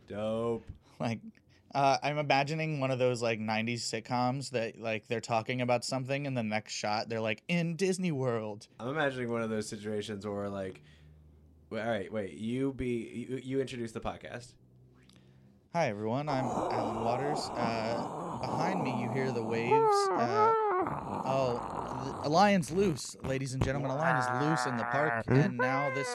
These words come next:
Speaker 2: place is on fire. Um, the
Speaker 1: That's
Speaker 2: popcorn
Speaker 1: what
Speaker 2: isn't
Speaker 1: I'm
Speaker 2: that great.
Speaker 1: imagining. It's
Speaker 2: <laughs>
Speaker 1: bad. <laughs>
Speaker 2: And see, uh, you have to kinda, like, lean into some of those things, though.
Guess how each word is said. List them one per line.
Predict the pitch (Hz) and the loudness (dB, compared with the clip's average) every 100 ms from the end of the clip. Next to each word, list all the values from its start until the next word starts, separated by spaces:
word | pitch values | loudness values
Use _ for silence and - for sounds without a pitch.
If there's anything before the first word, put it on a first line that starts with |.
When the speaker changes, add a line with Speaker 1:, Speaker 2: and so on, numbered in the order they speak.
| 240 240 | -2 0
Speaker 2:
place | - 226 | 0 0
is | 123 | -2
on | 226 | -6
fire. | - 139 139 139 143 440 440 427 427 427 | -4 -2 0 0 -2 -2 -2 -2 0 2
Um, | 127 - 453 440 440 | 2 2 0 -2 -2
the | |
Speaker 1:
That's | - | 0
Speaker 2:
popcorn | 202 - 180 226 | 0 -2 -2 -2
Speaker 1:
what | 175 | -2
Speaker 2:
isn't | 139 | -2
Speaker 1:
I'm | 127 | -4
Speaker 2:
that | 110 | -6
great. | 107 110 139 185 | -4 -2 -2 -4
Speaker 1:
imagining. | 185 156 160 | -6 -2 -2
It's | - | -2
Speaker 2:
<laughs> | |
Speaker 1:
bad. | 120 127 110 98 117 143 - | -4 -6 -6 -12 -16 -16 -14
<laughs> | - - - _ _ _ - | -16 -18 -20 _ _ _ -10
Speaker 2:
And | 180 175 | -8 -6
see, | - 214 190 - - _ - | -4 -2 -4 -8 -18 _ -12
uh, | - | -12
you | 123 147 160 | -8 2 6
have | 160 | 6
to | 165 | 4
kinda, | - 160 | 0 2
like, | 160 147 127 | 4 2 0
lean | 131 135 135 | -2 0 2
into | 139 151 123 | 0 -2 -4
some | 113 107 | -4 -2
of | |
those | 104 101 | -4 -4
things, | 110 107 101 | -6 -6 -4
though. | 113 104 107 | -4 -2 -4